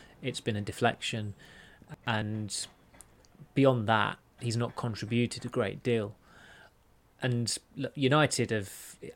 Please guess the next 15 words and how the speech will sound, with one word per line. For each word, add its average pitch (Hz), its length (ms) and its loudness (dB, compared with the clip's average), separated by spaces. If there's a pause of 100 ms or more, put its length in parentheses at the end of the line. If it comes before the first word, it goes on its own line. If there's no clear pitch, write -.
he, 131 240 2
he's 135 220 2
long 113 180 2
outstayed 101 400 -4
his 110 140 -6
welcome 117 400 -2
at 113 100 -10
United, 104 540 -6
but 131 140 0
the 131 80 0
trouble 127 420 2
they 107 160 -2
have 104 180 -4
got 123 260 0
now, 107 440 -4